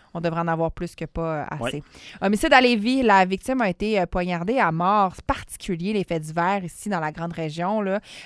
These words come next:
Speaker 1: Mais le mobile du crime n'a pas été établi encore. Je vous parle de ce sexagénaire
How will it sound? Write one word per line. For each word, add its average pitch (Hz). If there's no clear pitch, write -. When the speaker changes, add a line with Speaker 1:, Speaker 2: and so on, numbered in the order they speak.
Speaker 1:
Mais 180
le 175
mobile 196
du 175
crime 226
n'a 185
pas 240
été 208
établi 185
encore. 165
Je 170
vous 165
parle 262
de 190
ce 170
sexagénaire 196